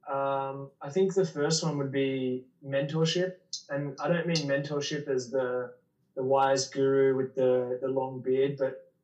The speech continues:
um, learn from other people who've forged that same path. Like, someone out there has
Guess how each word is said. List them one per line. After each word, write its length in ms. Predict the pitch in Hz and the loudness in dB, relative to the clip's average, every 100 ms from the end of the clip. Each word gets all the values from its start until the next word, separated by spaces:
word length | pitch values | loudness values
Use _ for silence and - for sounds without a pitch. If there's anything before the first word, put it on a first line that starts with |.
| _ _ _ _ _ _ - | _ _ _ _ _ _ -4
um, 400 | 143 139 139 139 | 0 0 -2 -4
learn 340 | 151 147 175 208 | -2 4 4 4
from 200 | 214 175 | 2 0
other 220 | 156 175 | 2 0
people 340 | 165 156 147 | 2 0 2
who've 200 | 143 139 - | 0 0 0
forged 440 | 135 143 143 - | 0 0 0 -2
that 160 | 135 - | -4 -4
same 320 | 147 139 131 | -4 -4 -4
path. 300 | 135 131 - | -4 -4 -4
Like, 160 | 143 127 | -6 -4
someone 480 | - 165 165 175 165 | -4 -2 0 0 0
out 260 | 165 165 | -2 -2
there 260 | 165 180 185 - - | 2 4 4 0 -6
has 480 | 143 147 143 - | -4 -4 -4 -10